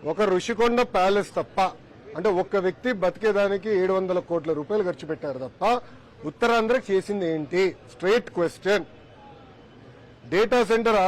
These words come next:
రోజు నేను వెనుకబడి తీసుకొచ్చా, మీరు పక్క రాష్ట్రానికి తరిమేశారు. అది మహారాష్ట్రకి వెళ్ళింది, అది లూలు తరిమేశారు.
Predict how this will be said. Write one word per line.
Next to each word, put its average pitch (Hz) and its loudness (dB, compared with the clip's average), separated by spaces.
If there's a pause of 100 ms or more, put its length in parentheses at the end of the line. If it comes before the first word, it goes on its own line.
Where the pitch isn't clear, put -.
రోజు 214 2
నేను 214 2
వెనుకబడి 190 0
తీసుకొచ్చా, 196 -2 (480)
మీరు 208 2
పక్క 214 -2
రాష్ట్రానికి 202 0
తరిమేశారు. 180 0
అది 120 -8 (420)
మహారాష్ట్రకి 202 2
వెళ్ళింది, 196 0
అది 123 -4 (1400)
లూలు 233 2
తరిమేశారు. 208 2